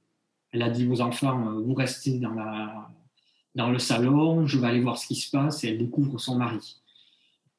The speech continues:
Euh, elle a après, bien évidemment prévenu les secours, les gendarmes, et cetera. Et l'enfant, à un moment donné, a été extrait. Alors, elle sait pas trop dire quand, parce qu'en fait, c'est très flou pour elle, hein. Elle est dans un, elle est dans un état de choc, donc elle voit la scène, elle,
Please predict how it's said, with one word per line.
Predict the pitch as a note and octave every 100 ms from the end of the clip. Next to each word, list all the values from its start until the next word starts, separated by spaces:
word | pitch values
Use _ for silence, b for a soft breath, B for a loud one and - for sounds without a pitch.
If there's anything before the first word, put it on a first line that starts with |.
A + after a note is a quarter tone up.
| _ _ _ _
Euh, | A#2+ A#2+ A#2 A#2 A2+ A2+ A2+ A2+ A2 A2
elle | A2
a | A2
après, | - A2+
bien | C3
évidemment | B2+ B2 A#2+ A#2+
prévenu | A#2+ A#2 A2 G#2+
les | A2+
secours, | - C3+ - D3 D3 D3+ D3
les | B2
gendarmes, | A#2 A#2 C3 C3 B2
et | A2
cetera. | A2 - B2 D3+ -
Et |
l'enfant, | C3 C#3 C#3 -
à | F3
un |
moment | D3 C3+ C3+
donné, | B2+ C#3 D#3+ E3
a | B2
été | - A#2+
extrait. | A2+ - - C#3+ D#3 D3
Alors, | G#2+
elle | G#2+
sait | - A2+
pas | C#3
trop | C#3 D3
dire | B2+ C#3 -
quand, | C#3+ E3+
parce | D#3
qu'en | - -
fait, | C3
c'est | - C#3+
très | -
flou | B2+ - G3
pour | - A#2+
elle, | C3+
hein. | C3
Elle | A2+
est | G#2+
dans | A2 A#2 A2+
un, | A2 b b b b _
elle | A2+
est | A#2
dans | A#2 A#2
un | A2+
état | A#2+ -
de | A2+
choc, | - G#3+ F3+
donc | A#2+ A2+
elle | A#2+
voit | A#2 A#2
la | A2+
scène, | - C#3 C#3 C3+
elle, | A2 A2+ A2